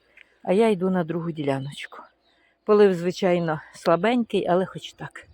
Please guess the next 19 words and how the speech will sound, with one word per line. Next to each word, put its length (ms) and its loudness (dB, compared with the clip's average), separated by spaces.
Пішла 400 -8
на 120 -4
другу 300 0
діляночку, 600 -2
тут 200 -8
трошки, 380 -4
звичайно, 480 -4
запущено, 720 -6
але 200 2
полуничка 680 -4
є, 260 -2
так 160 -10
що 180 -14
будемо 380 -6
вибирати. 920 2
Ось 180 -20
дивіться, 480 -20
гарненька 720 -12
яка. 260 -14